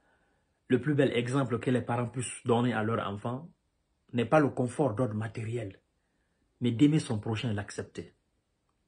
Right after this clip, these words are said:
La question que moi je pose, quel est le confort, euh, d'ordre matériel et immatériel qu'Alpha Condé a laissé à ses enfants-là ? Parce que ce sont les enfants d'Alpha Condé qui se préparent.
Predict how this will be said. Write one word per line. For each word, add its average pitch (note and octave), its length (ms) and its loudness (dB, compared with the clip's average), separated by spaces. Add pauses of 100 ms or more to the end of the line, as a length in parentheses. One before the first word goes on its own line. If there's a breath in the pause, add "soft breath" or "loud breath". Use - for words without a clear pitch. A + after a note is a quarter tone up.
(160)
La A2+ 120 -2
question C3+ 380 -2
que A#2+ 120 -2
moi A2+ 120 0
je G#2 120 -6
pose, G#2 340 -4 (1800)
quel G#3 160 8
est G3+ 40 10
le E3 120 8
confort, C#3+ 840 2 (1700)
euh, B2+ 320 8 (840)
d'ordre D3+ 320 6
matériel D#3+ 640 4
et - 200 -4
immatériel D3+ 580 0
qu'Alpha B2+ 300 -4
Condé C3 320 0
a A#2 80 -2
laissé A2 320 -4
à G#2+ 80 -4
ses G#2 180 -8
enfants-là ? G2 480 -10 (1700)
Parce - 160 -6
que F3 120 4
ce E3 120 0
sont E3 280 6
les A#2+ 220 2
enfants C#3 280 -2
d'Alpha A2 300 -4
Condé B2+ 360 -4
qui A2+ 100 -12
se G#2 140 -6
préparent. C#3 600 -2